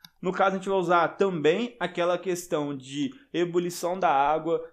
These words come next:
e solidificação, ou o referencial que a questão pedir. E a gente vai fazer assim, a gente vai pegar a variação de temperatura na escala que você vai tá comparando e vai dividir isso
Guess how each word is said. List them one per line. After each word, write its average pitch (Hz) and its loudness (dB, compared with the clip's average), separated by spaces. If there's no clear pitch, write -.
e 151 -6
solidificação, 156 -2
ou 202 2
o 165 2
referencial 165 0
que 143 -2
a 139 4
questão 156 -6
pedir. 151 -8
E 143 -2
a - 2
gente 151 2
vai 160 2
fazer 165 2
assim, 202 -4
a 170 -4
gente 151 -6
vai 151 -10
pegar 165 -2
a 170 2
variação 170 -2
de - -12
temperatura 165 0
na 147 0
escala 156 0
que 151 -8
você 147 -4
vai 135 -2
tá 139 -4
comparando 151 -2
e 156 -6
vai 175 2
dividir 175 -2
isso 208 -8